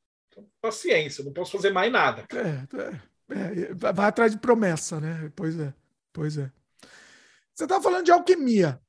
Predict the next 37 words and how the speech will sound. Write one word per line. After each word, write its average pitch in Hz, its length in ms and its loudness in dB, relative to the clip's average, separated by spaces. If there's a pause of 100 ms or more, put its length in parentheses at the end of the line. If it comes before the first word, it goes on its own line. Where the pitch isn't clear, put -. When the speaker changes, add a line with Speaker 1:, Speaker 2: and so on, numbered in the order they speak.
(200)
Speaker 2:
É, 208 280 6
na 269 200 6
prática, 247 680 2
assim, 175 240 -2
a 196 40 6
alquimia, 262 480 6
a 247 60 8
gente 254 240 -4
conhece 269 400 4
a-, 226 240 2
aquela 247 260 0
alquimia 240 800 2 (240)
medieval, 214 720 2
né? 240 80 0
Ah, 262 220 0
vou, 262 200 2
vou 233 120 -2
transformar, 254 600 0
como 214 120 0
é 202 40 -4
que 285 80 4
era? 247 240 2 (460)
Sei 233 120 -6
lá 226 80 -2
o 220 60 -4
que, 262 120 -2
em 233 120 0
ouro, 247 840 8
como 196 160 -8
é 214 40 -6
que 220 100 0
era? 247 180 4
Que - 100 -16
transforma 202 360 -4
Speaker 1:
Chumbo 254 400 -4
em 202 100 0
ouro. 180 380 4